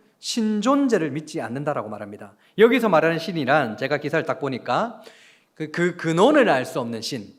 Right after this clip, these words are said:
다시 말해서 하나님은 스스로 나신 분이시지 않습니까? 그러니까 이 하나님에 대해서 아예 믿지 않는다라는 것입니다. 그래서 중국인들이 숭배하는 대부분의 종교의 창시자가 누구입니까? 불교는 석가모니요, 유교는 공자요,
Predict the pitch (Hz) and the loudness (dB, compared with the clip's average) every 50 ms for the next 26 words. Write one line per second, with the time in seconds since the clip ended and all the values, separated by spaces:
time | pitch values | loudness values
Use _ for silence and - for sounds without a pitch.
0 | _ _ _ _ _ - 156 160 165 165 151 147 151 165 220 247 233 220 208 202 | _ _ _ _ _ -4 -2 0 2 2 2 2 2 2 2 4 4 4 4 2
1 | 196 185 196 214 196 - 294 262 220 180 165 143 151 156 139 127 120 - 131 110 | 0 0 -2 -2 -2 0 2 2 4 4 2 0 0 -2 -6 -6 -6 -6 -8 -8
2 | - - 123 113 107 - 131 180 214 - - - - 254 240 220 220 220 233 226 | -8 -10 -12 -12 -8 -4 -4 -4 -4 -6 -10 -8 -4 -2 0 2 2 2 4 2
3 | 226 202 262 262 247 220 202 180 143 143 - - 135 117 127 156 196 - - - | 2 2 2 2 2 2 2 2 0 -2 -2 0 0 0 0 -2 -4 -6 -10 -16
4 | - - 120 151 156 156 - 135 104 - 110 117 139 147 131 113 104 101 98 104 | -14 -10 -8 -8 -8 -6 -8 -8 -8 -8 -6 -6 -6 -4 -4 -6 -6 -8 -10 -14
5 | 104 101 95 - 107 98 98 - - - - _ _ _ _ _ _ _ _ _ | -16 -16 -18 -18 -18 -20 -20 -20 -20 -20 -20 _ _ _ _ _ _ _ _ _
6 | - 220 233 233 226 190 196 160 117 - - - - - - - 247 269 277 254 | 6 6 6 6 6 4 4 4 2 -2 -6 -12 -18 -16 -4 0 2 4 4 4
7 | 262 214 240 214 208 202 202 190 175 165 - - 170 - - 220 208 202 208 202 | 4 4 4 6 4 4 4 4 2 2 -2 -6 -12 -8 -6 -4 0 4 4 4
8 | 196 196 196 185 175 160 - - 139 139 147 208 220 262 240 196 180 160 151 160 | 4 4 2 -2 -4 -6 -8 -6 -4 -4 -2 -2 0 2 2 2 2 0 -2 0
9 | 175 165 - - 180 165 170 185 170 160 139 131 123 190 208 214 147 123 113 - | -2 -2 -2 -4 -8 -6 -4 -2 -2 0 0 -2 -2 -2 -2 -2 -2 -4 -4 -4
10 | 135 165 220 233 - - - - _ - 208 226 220 233 220 214 196 214 208 180 | -4 -4 -4 -6 -8 -16 -20 -16 _ -2 2 4 6 6 6 6 4 4 2 2
11 | 202 202 202 185 180 175 170 165 156 156 156 156 147 147 175 214 196 220 208 202 | 4 4 4 4 4 0 0 0 0 0 0 -2 -2 -4 -2 0 2 4 4 4
12 | 175 - 170 165 160 147 160 135 127 156 208 | 2 0 -2 0 2 4 4 4 2 0 -2